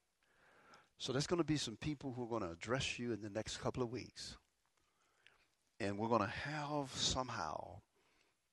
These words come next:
as, as God's will, a place that we're gonna go after. And we're looking forward to it. And we need your participation,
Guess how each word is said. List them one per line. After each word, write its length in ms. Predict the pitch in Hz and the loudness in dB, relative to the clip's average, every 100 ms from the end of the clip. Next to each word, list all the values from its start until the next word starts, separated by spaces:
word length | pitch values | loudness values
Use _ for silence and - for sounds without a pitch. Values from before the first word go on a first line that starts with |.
| - | -6
as, 240 | - - 90 | 0 0 0
as 360 | - - 92 - | -2 -2 -4 -2
God's 360 | 104 107 107 95 87 | 0 2 2 -2 -2
will, 420 | 101 78 69 - - | 0 0 -4 -2 0
a 140 | 107 | 2
place 540 | - 113 95 73 - - | 4 4 4 -2 -8 -6
that 80 | 87 | -4
we're 140 | 85 | -4
gonna 160 | 85 82 | -6 -6
go 160 | 78 78 | -2 0
after. 380 | 78 - - - - _ _ _ _ - _ _ _ _ _ _ _ - | 0 -2 -10 -16 -18 _ _ _ _ -20 _ _ _ _ _ _ _ -8
And 100 | 90 | -2
we're 80 | 104 | 2
looking 280 | 107 110 | 2 0
forward 320 | 104 92 82 - | -8 -6 -6 -8
to 120 | - | -10
it. 180 | 104 110 - _ _ _ _ _ _ _ _ _ _ _ _ _ _ - _ - - | -10 -18 -20 _ _ _ _ _ _ _ _ _ _ _ _ _ _ -20 _ -10 -4
And 140 | 90 | -2
we 140 | 95 110 | 0 -2
need 560 | 107 113 95 - - - - - - | 0 0 0 -4 -10 -14 -16 -18 -10
your 180 | - 82 | -8 -6
participation, 760 | - - 82 - 85 82 - | -6 -6 -6 -4 -4 -4 -10